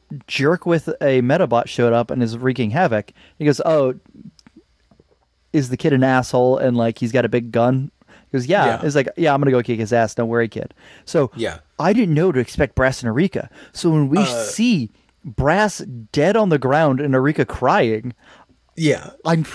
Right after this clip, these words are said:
Speaker 1: freaking out. <laughs>
Speaker 2: in, in the way that it's structured in the dub, at least, uh, we, we get this, we get, you know, the little kid running up and telling Icky. We cut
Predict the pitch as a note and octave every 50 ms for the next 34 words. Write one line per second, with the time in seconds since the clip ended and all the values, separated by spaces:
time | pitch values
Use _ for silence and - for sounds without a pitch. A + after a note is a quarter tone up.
0 | - - E3+ F#3 D#3 C#3 F3 E3 D#3 E3 D#3+ B2 B2 C#3 - - - _ _ _
1 | _ _ _ _ _ _ _ - E3 D#3+ D#3 D3 C#3 D#3 D#3 D#3 D3+ D3 - -
2 | D#3 D3+ D3 D3+ D3 B2+ C#3 C#3+ D#3+ E3+ F#3 F#3 E3+ - E3+ D#3+ D3+ - E3 D3
3 | C#3 C3 C3+ A#2 G#2+ - A#2 G#2+ G#2 G2+ F#2+ F2 D#2+ D#2 E2+ E2 D#2 D2 - -
4 | - - - _ _ - A2+ A2 G#2 G2+ G2+ G2+ G2+ G2 A#2+ A#2+ A#2+ A#2+ A#2 A2
5 | B2+ B2+ B2+ C#3 C3+ B2+ D3+ C3+ B2 - - - - A#2 A#2 A2+ B2+ B2+ F2+ -
6 | A2+ A2+ A2 G2+ F#2 F2+ F#2+ G#2+ A#2 B2 C#3+ C#3+ - C#3+ B2+ B2 A#2+ A2 A2 G#2+
7 | G#2 G2+ - - G2 - - G#2 G2 G2 G2 G2 F2+ - E2 D#2+ - D#2+ D#2 D2
8 | D2+ - - - - - - A#2 A2+ - - - C#3 D3 D3